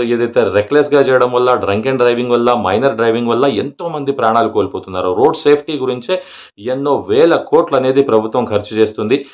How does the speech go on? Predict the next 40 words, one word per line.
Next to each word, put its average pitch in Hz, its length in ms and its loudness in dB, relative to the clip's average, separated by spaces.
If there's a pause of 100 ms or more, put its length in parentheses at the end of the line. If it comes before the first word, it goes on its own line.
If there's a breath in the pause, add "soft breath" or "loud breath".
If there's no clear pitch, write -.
(220 loud breath)
రోడ్డు 131 380 0
రిపేర్లు 117 480 -2
తదితర 113 340 0
అంశాల 104 340 -2
మీద 107 160 0
కూడా 110 260 0
మీకు 104 240 -2
తెలుసు 110 280 -4
అన్నిటికంటే 113 560 -4
ఎక్కువ 98 380 0
బడ్జెట్ని 123 600 -4
ఉపయోగిస్తుంది 101 600 -4
ప్రభుత్వం. 95 420 -4 (360 loud breath)
కావున 131 300 -2 (100)
బాధ్యత 113 280 -2
కలిగిన 113 320 -4
పౌరులుగా 110 500 0
మనం 135 260 0
కూడా 104 300 0 (280 loud breath)
మైనర్స్‌కి 143 420 -8
వెహికల్స్ 104 400 -4
ఇవ్వకుండా, 104 520 -2
drunk 101 200 -2
and 113 140 -2
driving 101 240 0 (140)
చేయకుండా, 104 400 -2
రెక్లెస్ 98 340 -4
డ్రైవింగ్ 104 360 2
చేయకుండా, 104 360 0
ర్యాష్ 95 320 0
డ్రైవింగ్ 104 380 -2
చేయకుండా 107 400 -4 (380 loud breath)
ప్రభుత్వానికి 151 500 -2
సహకరిస్తూ 127 560 -4
బాధ్యత 117 320 -2
కలిగిన 113 320 -2
పౌరులుగా 98 480 -2
మెలుగుతూ 92 400 -6
అన్ని 143 220 0
రూల్స్ 135 260 0